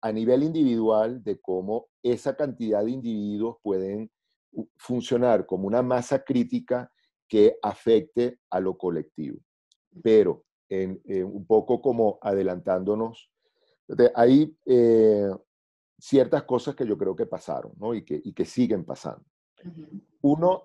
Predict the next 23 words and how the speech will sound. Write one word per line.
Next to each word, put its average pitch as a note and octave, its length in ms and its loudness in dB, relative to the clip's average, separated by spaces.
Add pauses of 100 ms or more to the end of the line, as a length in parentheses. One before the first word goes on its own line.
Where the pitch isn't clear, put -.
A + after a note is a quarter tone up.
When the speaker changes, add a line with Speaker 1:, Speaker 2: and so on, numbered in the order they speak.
(120)
Speaker 1:
es A#2+ 440 2 (100)
la B2 140 4
importancia B2+ 1000 0
el, G2+ 340 -2
del, G#2+ 360 0 (100)
de, G2+ 280 2
de G#2 180 -2
ese C3 240 -2
presente. F#2 680 -4 (160)
Yo F2 120 -8
creo G2 200 -2
que, A#2+ 340 4 (340)
que A2+ 180 2
esto A2+ 440 0
a G#2+ 140 0
todos C3 440 4
nos A2 180 -4
puso G2+ 340 -8
en G2 100 -6
presente. D#2 580 -10
O E2 40 -18
sea, E2 260 -8
uno, G2+ 520 -2